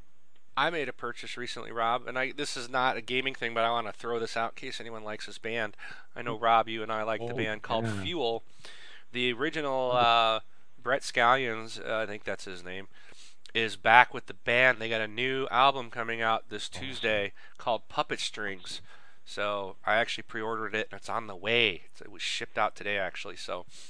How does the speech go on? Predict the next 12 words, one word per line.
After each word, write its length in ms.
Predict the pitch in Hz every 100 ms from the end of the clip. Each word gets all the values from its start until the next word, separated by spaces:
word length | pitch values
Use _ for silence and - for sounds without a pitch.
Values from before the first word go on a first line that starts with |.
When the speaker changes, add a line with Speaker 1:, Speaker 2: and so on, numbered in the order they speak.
| - - - - - - - 143
Speaker 1:
um, 60 | 156
Speaker 2:
Mm-hmm. 340 | - - 214 117 - -
Speaker 1:
I 60 | 95
got 180 | 98 -
my 240 | 92 90
thing 240 | - 95 98
from 220 | 104 90
Amazon. 460 | 90 90 87 85 85
I 40 |
got 140 | 95
my 80 | 92
notice. 460 | 90 92 90 -